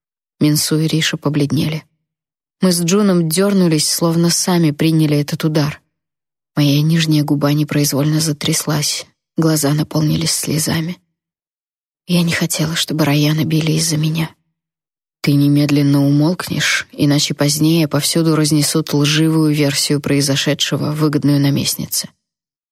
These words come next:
Для них ты невоспитанный сопляк в черных одеждах,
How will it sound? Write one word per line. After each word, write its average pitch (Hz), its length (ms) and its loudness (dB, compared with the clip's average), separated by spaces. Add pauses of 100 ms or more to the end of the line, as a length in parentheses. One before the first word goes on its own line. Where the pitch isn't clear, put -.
Для 165 220 2
них 175 240 0
ты 175 80 0
невоспитанный 165 680 2
сопляк 160 460 -2
в - 60 -10
черных 151 420 0
одеждах, 147 640 -4